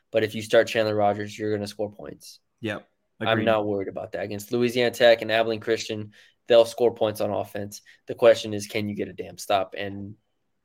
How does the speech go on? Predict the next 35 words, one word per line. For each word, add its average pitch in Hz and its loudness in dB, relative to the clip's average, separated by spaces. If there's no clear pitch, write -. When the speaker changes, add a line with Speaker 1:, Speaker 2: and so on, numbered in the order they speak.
Speaker 1:
they 110 2
don't 107 0
have 107 -4
the 107 0
linebackers 120 2
to - -8
run 117 -2
this 113 -4
scheme. 113 -4
They 104 -4
don't, 104 -6
probably 131 2
don't 127 2
have 131 -4
the 135 -4
safeties 120 0
to 113 -10
run 107 -2
this 104 -4
scheme. 117 -6
Uh, 101 0
probably 113 6
don't 120 4
have 123 -2
the 131 -2
corners 135 4
to 120 -4
run 113 2
the 107 -8
scheme. 104 -10
So, 107 0
and 120 2
I, 123 6
I'm, 120 2
again, 123 0